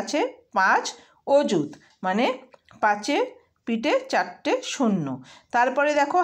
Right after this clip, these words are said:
হাজারের ঘরে কি আছে? কোনো সংখ্যা নেই, শূন্য। তার মানে এখানে হাজারের ঘরেও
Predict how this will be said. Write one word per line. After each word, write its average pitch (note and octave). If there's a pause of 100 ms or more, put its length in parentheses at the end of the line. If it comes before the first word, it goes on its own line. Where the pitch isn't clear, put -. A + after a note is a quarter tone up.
হাজারের A#3+
ঘরে C#4+
কি C#4+ (120)
আছে? D4 (360)
কোনো B3+ (220)
সংখ্যা G#3
নেই, D3+ (100)
শূন্য। B3+ (460)
তার G#3
মানে C#4 (520)
এখানে A3+ (280)
হাজারের G#3+ (100)
ঘরেও A3